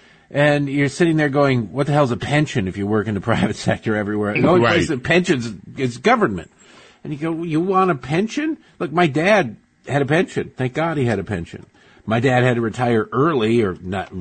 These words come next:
Speaker 1: he had to retire right at thirty years because my mother had health problems, and the deal was set up that if he'd continued to work, he would have gotten a larger pension. He was only forty-nine when he retired.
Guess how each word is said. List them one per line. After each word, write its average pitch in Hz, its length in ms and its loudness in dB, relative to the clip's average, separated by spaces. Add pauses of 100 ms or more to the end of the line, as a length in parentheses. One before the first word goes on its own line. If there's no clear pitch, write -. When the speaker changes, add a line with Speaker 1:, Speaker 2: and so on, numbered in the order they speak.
Speaker 1:
he 104 80 -6
had 110 100 -2
to 95 60 -6
retire 98 320 -2
right 107 280 0
at 101 140 -8
thirty 107 260 -6
years 98 580 -6 (580)
because 92 1000 -2 (220)
my 95 220 -6
mother 95 260 -2
had 90 140 -4
health 127 260 0
problems, 98 520 0
and 90 140 -2
the 87 60 -4
deal 101 320 0
was 90 200 -4
set 95 200 -4
up 113 200 0
that 92 120 -4
if 92 140 -2
he'd 85 200 -6
continued 120 380 -2
to 101 80 -2
work, 98 260 0
he 104 60 -10
would 87 140 -6
have 78 80 -10
gotten 85 220 -6
a 78 180 -12
larger 90 340 0
pension. 120 440 -2
He 90 60 -4
was 95 100 -4
only 98 160 -4
forty-nine 98 540 -2
when 87 80 -4
he 82 60 -8
retired. 92 520 -2